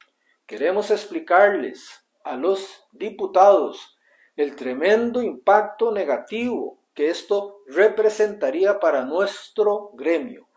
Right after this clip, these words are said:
para todas las actividades empresariales encadenadas y sobre todo para las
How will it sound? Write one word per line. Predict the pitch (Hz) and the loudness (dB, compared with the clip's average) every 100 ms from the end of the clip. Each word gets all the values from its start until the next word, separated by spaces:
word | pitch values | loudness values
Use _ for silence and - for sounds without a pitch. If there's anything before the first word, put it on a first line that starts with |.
| _ _ _ | _ _ _
para | - 156 156 - | 0 4 2 4
todas | 240 294 175 160 - - - - | 8 8 8 4 -2 -14 -20 -6
las | 151 147 - | -2 -2 0
actividades | 180 175 - 175 165 175 214 240 240 - | -2 -2 -6 -10 -4 2 4 4 0 -4
empresariales | 214 175 - 160 151 143 131 175 202 220 220 - | -6 -8 -6 -6 -4 -4 -2 2 2 2 0 -4
encadenadas | - 151 - 135 120 117 131 107 - - _ _ _ _ _ _ | -16 -14 -8 -6 -6 -6 -8 -8 -14 -20 _ _ _ _ _ _
y | 123 | -12
sobre | - 240 - | -6 -6 -8
todo | 104 - 202 233 285 262 - _ _ _ _ _ | -8 2 6 6 2 -4 -12 _ _ _ _ _
para | 151 147 | 0 2
las | 139 135 135 - | 0 -2 -6 -14